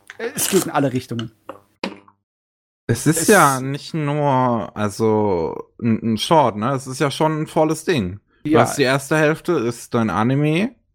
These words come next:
Speaker 2: ähm, mit so ein paar verschiedenen Animationsdingern so dazwischen. Also mal irgendwie Stop-Motion, irgendwie mal,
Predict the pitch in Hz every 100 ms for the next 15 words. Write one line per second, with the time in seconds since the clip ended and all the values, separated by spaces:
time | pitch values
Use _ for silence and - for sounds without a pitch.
0 | _ _ _ _ 110 117 117 113 113 113
1 | 87 113 117 - - 120 117 - 120 110
2 | 113 110 107 101 110 - 120 117 113 101
3 | 95 107 107 - 117 120 - 110 120 117
4 | 107 107 - 156 147 95 101 104 98 92
5 | 87 101 98 - 101 110 127 120 - 117
6 | 110 110 107 - 95 101 104 101 95 95
7 | 98